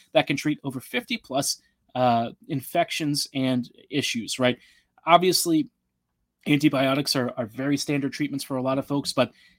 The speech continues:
you don't wanna have it where you don't have them on hand. And Jay's case is here to give you a convenient solution,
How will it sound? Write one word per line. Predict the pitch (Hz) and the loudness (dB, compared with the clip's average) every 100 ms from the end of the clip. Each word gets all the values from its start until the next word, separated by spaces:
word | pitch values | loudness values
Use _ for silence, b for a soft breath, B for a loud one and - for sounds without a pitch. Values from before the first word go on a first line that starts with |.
| b - | b -4
you | 226 | 0
don't | 269 | 2
wanna | 220 190 | 2 -2
have | - 160 160 | -2 2 2
it | 165 160 | 2 -4
where | 139 135 | -4 -2
you | 127 131 | 0 -2
don't | 135 139 | -2 -6
have | - 139 | -4 -4
them | 123 120 | 0 -2
on | 110 | -2
hand. | - 120 101 - | -4 -4 -4 -8
And | 113 | -8
Jay's | 107 156 185 | -6 -6 -6
case | - 127 139 - b b | -6 -4 -6 -8 b b
is | 151 - | -4 0
here | 160 | -2
to | 147 143 | -2 -2
give | 143 135 | 0 2
you | 143 131 | 0 -2
a | 123 | -6
convenient | 131 120 156 170 | -4 -2 -2 -2
solution, | - 151 131 123 131 123 | -4 -2 -2 -2 0 -2